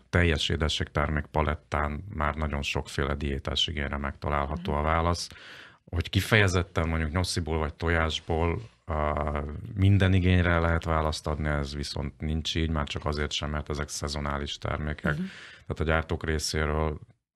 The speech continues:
Speaker 1: gyakorlatilag egy, egy, egy értelmetlen, ö, befektetés és beruházás lenne az, hogy na most csak, ö, egy, egy két, nagyjából két hét az, amikor igazán vastagon fogy a,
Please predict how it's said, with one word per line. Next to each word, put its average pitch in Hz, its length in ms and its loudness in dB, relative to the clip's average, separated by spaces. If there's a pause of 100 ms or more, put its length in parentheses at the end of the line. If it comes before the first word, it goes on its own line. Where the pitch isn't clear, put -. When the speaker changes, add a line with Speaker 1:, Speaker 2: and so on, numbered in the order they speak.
(200)
Speaker 1:
gyakorlatilag 78 640 -2
egy, 71 160 -4
egy, 76 220 -4
egy 73 160 -2
értelmetlen, 73 800 -2 (500)
ö, 69 240 -2
befektetés 78 680 0
és 69 100 -4
beruházás 71 640 -2
lenne 73 520 -2
az, 71 260 -2
hogy 73 320 -4
na 78 100 0
most 76 240 -4
csak, - 320 -2 (140)
ö, 71 320 -2 (140)
egy, - 260 -10
egy - 220 -8 (100)
két, 78 300 -2 (800)
nagyjából 78 460 0
két 76 300 -4
hét 69 260 -6
az, 71 140 -4
amikor 71 360 -6
igazán 71 360 -2
vastagon 69 500 -4
fogy 69 240 -4
a, 67 140 -2